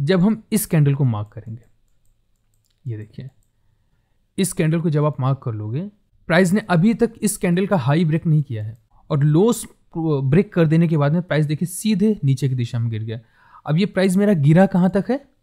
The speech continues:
यहाँ तक। हम इसको भी मार्क कर लेंगे, मतलब ये एक लो लगा है और यहाँ पर कहीं एक हाई है। प्राइस देखिए क्या किया है,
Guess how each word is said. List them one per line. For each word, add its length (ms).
यहाँ 300
तक। 140
हम 220
इसको 200
भी 80
मार्क 220
कर 160
लेंगे, 260
मतलब 340
ये 260
एक 160
लो 180
लगा 280
है 300
और 140
यहाँ 520
पर 100
कहीं 300
एक 140
हाई 240
है। 200
प्राइस 280
देखिए 240
क्या 160
किया 180
है, 120